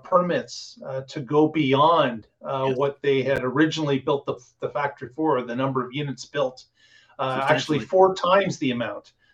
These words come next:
Speaker 1: So, uh,
Speaker 2: <laughs>
Speaker 1: that is, uh, uh, I'm not surprised. Uh, the Model Y has, is reaching new heights in sales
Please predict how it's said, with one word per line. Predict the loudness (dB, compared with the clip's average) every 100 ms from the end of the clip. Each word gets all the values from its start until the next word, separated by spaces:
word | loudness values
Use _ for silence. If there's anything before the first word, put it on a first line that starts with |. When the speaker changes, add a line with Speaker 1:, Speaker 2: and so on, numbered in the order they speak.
| _
Speaker 1:
So, | 0 6 6 8
uh, | 6 6 4 2 0 -4 _
Speaker 2:
<laughs> | _
Speaker 1:
that | -2 0 0
is, | -2 -4 -4 -4
uh, | -2 0 2 0 -2 -10 _ _ _ _ _ _
uh, | -18 -14 -12 -8
I'm | 0 4
not | 8 6 6
surprised. | 0 6 6 6 2 0 -8 -4
Uh, | -2 0
the | 2
Model | 4 4 2
Y | 2 2 2 0 -4 -6
has, | -8 -10 -12
is | -12 -8
reaching | -8 -8 -4
new | -2 -2
heights | -2 -4 -4
in | -8
sales | -6 0 2 2 0 -8 -18